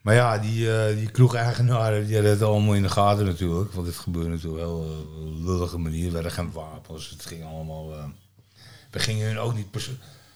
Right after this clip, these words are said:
persoonlijk benaderen ervoor, weet je wel. We wouden toch een beetje slinks aanpakken.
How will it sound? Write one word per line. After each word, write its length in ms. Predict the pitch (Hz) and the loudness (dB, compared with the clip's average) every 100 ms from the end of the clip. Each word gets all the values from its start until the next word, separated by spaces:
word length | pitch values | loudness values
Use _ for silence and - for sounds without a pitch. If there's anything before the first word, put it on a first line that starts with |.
| _ - | _ -6
persoonlijk 500 | - - 110 120 110 | -2 0 0 -2 -2
benaderen 600 | 120 110 107 110 107 107 | -2 -4 -4 -4 -2 -2
ervoor, 340 | 95 113 117 | -2 -2 0
weet 200 | 98 92 | 0 0
je 60 | 101 | 0
wel. 80 | 117 | -2
We 60 | 110 | 0
wouden 280 | 117 113 | 0 0
toch 140 | 110 127 | 2 4
een 120 | 127 | 4
beetje 500 | 120 120 117 113 110 | 4 2 0 -2 -2
slinks 420 | 101 - 127 113 | -2 2 2 2
aanpakken. 560 | 101 117 117 127 135 143 | 0 -4 0 0 0 -4